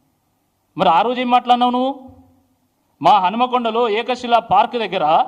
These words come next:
ఛాయ తాగేంత సమయంలో "నేను మీ సమస్యను పరిష్కారం చేస్తా" అన్నాడు సర్వశిక్ష అభియాన్ ఉద్యోగస్తులతో. మరి ఈయనకి, ఈయనకి ఎవరు ఛాయ్ ఇస్తలేరా? వాళ్ళ ఇంట్లో ఛాయ్ పెడతలేరా?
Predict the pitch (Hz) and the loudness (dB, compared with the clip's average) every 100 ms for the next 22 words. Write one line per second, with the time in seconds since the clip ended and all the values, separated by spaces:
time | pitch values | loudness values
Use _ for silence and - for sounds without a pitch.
0 | - - _ _ _ _ _ _ _ _ | -6 -20 _ _ _ _ _ _ _ _
1 | _ _ _ _ _ _ _ - 208 226 | _ _ _ _ _ _ _ -2 4 6
2 | 285 294 294 294 285 277 277 277 262 254 | 6 4 6 6 6 2 0 -2 0 0
3 | 269 254 269 233 - - - _ _ _ | -2 0 0 0 -6 -18 -20 _ _ _
4 | _ _ _ _ _ _ - 226 269 - | _ _ _ _ _ _ -10 -6 -4 -4
5 | 240 233 240 254 240 226 - 220 220 208 | -4 -2 -2 -2 -2 -2 -4 -4 -4 -8
6 | 214 190 175 190 185 202 - 185 180 180 | -6 -6 -6 -10 -10 -12 -10 -8 -6 -8
7 | 160 147 165 147 - 123 113 _ _ _ | -12 -12 -12 -14 -18 -20 -20 _ _ _
8 | _ _ _ _ _ _ _ _ _ _ | _ _ _ _ _ _ _ _ _ _
9 | _ _ _ _ _ - 156 196 190 180 | _ _ _ _ _ -8 -6 -6 -8 -12
10 | 170 180 202 - 147 160 190 202 185 170 | -14 -12 -14 -8 -4 -4 -6 -10 -6 -4
11 | 175 - - _ _ _ _ _ _ 139 | -6 -10 -20 _ _ _ _ _ _ -6
12 | 156 180 196 160 165 190 180 196 185 165 | -4 -6 -6 0 0 0 -4 -4 -2 0